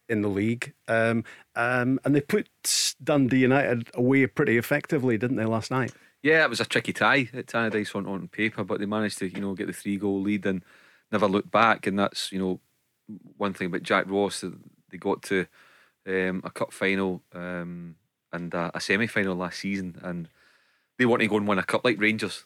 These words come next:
Speaker 2: They want to go and win a cup like Celtic, trophyless last season. So, um, that's the aim of, of Jack Ross. I think both ties, you're right, absolute crackers. Um, you'd make Celtic sixty forty favourites, Rangers probably the same, but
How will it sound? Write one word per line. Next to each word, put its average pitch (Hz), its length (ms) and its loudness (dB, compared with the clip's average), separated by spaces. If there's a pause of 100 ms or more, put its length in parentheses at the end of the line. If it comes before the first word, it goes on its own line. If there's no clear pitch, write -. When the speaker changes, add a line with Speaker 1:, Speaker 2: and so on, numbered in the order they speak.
Speaker 2:
They 101 60 -10
want 98 180 -4
to 101 60 -4
go 92 80 -6
and 95 100 -4
win 92 120 -2
a 87 40 -6
cup - 200 -4
like 95 100 0
Celtic, 104 400 0 (160)
trophyless 98 480 -10
last 90 220 -20
season. 90 280 -18
So, 95 360 2 (440)
um, 92 680 0
that's 117 260 0
the 101 160 2
aim 101 140 2
of, 90 140 -2
of 90 140 -4
Jack 104 220 2
Ross. 101 260 2
I 110 60 -2
think 98 240 -2
both 98 240 0
ties, 95 400 2
you're 90 80 2
right, 98 260 2 (140)
absolute 101 480 -2
crackers. 90 480 -6 (180)
Um, 90 540 -2 (420)
you'd 101 200 -2
make 107 200 2
Celtic 104 500 0 (800)
sixty - 380 -4
forty 104 300 0
favourites, 101 600 -2
Rangers 104 440 -4
probably 101 560 0 (340)
the 92 60 -14
same, 110 400 2
but 104 180 2